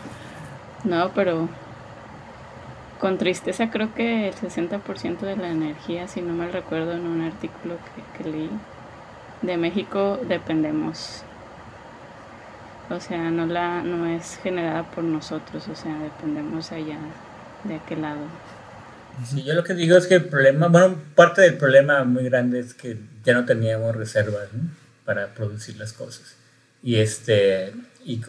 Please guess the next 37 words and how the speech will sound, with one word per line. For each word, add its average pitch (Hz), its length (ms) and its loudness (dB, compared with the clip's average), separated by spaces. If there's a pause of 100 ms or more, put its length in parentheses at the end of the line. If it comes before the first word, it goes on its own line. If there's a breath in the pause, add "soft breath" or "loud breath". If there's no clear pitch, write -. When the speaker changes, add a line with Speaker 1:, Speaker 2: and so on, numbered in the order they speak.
Speaker 2:
y 120 80 -10
con 113 160 2
eso 113 140 4
no 127 80 -2
se 143 80 2
juega 165 260 8
porque, 123 220 0
pues, 120 260 -6
estamos 139 440 2
jugando 139 580 6
a 127 60 2
tener 120 280 0
un 139 100 0
sistema 127 500 2
que 110 280 0 (540 soft breath)
mientras 123 460 12
fluya 156 400 12
todo 165 560 12
está 127 240 6
bien, 160 360 6
pero 131 200 4
si 123 180 2
algo, 147 480 4
si - 120 4
algún 131 180 2
semáforo 147 440 8
se 139 80 2
pone 139 280 4
en 135 100 0
rojo, 151 260 6
entonces - 400 0
el 127 80 -2
país 117 300 -2
se 135 80 2
va 127 60 6
a 123 60 0
paralizar. 135 520 2